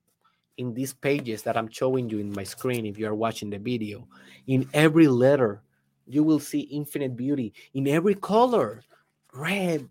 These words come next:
white, black, in every form, in every smell.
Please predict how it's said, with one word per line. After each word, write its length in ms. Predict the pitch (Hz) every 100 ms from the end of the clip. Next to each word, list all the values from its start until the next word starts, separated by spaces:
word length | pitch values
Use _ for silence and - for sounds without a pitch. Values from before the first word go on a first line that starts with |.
| _ _ _ _
white, 720 | 131 165 196 185 160 131 - _ _ _ 107
black, 720 | 156 185 190 165 147 _ _ _ _ _ -
in 180 | 143 135
every 280 | 156 170 202
form, 840 | 190 - 185 202 196 151 110 101 - _ _ -
in 160 | 139 139
every 300 | 151 165 196
smell. 600 | 190 156 160 185 143 110